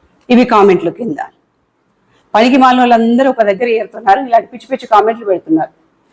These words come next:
ఒక నాలుగే నాలుగు రోజులు, ఇప్పుడున్న సిచ్యువేషన్లో నాలుగే నాలుగు రోజులు మోదీ గారు గనక సైలెంట్గా ఉంటే భారతదేశం మొత్తాన్ని ఈ అమెరికా, చైనా, పాకిస్తాన్ మూడు కలిసి కుప్పగూలుస్తాయి. తెలుసా మీకు ఆ విషయం?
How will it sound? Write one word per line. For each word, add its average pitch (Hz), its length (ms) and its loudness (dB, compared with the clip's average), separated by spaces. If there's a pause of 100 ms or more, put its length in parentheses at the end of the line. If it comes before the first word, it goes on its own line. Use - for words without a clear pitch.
(260)
ఒక 214 100 -2
నాలుగే 247 540 2
నాలుగు 220 300 2
రోజులు, 190 380 -4 (280)
ఇప్పుడున్న 220 340 0
సిచ్యువేషన్లో 220 640 0
నాలుగే 226 480 2
నాలుగు 208 300 -2
రోజులు 208 280 -10
మోదీ 202 300 -4
గారు 196 180 2
గనక 170 400 -2 (920)
సైలెంట్గా 233 640 0
ఉంటే 170 540 -4
భారతదేశం 202 720 -2
మొత్తాన్ని 175 680 0 (720)
ఈ 214 160 2
అమెరికా, 202 500 2 (100)
చైనా, 196 400 2 (220)
పాకిస్తాన్ 185 520 -2
మూడు 240 320 2
కలిసి 196 500 -2 (560)
కుప్పగూలుస్తాయి. 226 800 -2 (160)
తెలుసా 208 240 0
మీకు 180 220 0
ఆ 165 40 2
విషయం? - 340 -10